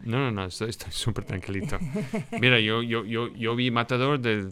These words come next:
Speaker 1: después de conocer a Asunta un poco tiempo. Esto como... Ok, vale, gracias para sacar esto y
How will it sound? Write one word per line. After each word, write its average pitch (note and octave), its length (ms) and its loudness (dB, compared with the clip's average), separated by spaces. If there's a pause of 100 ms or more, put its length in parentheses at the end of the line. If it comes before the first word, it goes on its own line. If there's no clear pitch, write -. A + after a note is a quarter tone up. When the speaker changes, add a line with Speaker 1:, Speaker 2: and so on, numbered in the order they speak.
Speaker 1:
después G#2 360 -4
de G#2 100 -6
conocer G2+ 280 -2
a G2 40 2
Asunta F#2+ 240 -4
un F#2 80 -6
poco G2 240 -4
tiempo. G#2 340 2
Esto F#2+ 320 -2
como... F#2+ 360 -4 (1700)
Ok, G2+ 240 -4 (140)
vale, G3 260 -2 (100)
gracias G2+ 480 -6
para G2 440 -2
sacar G#2 320 -4
esto C3+ 320 -4
y G#2 240 -2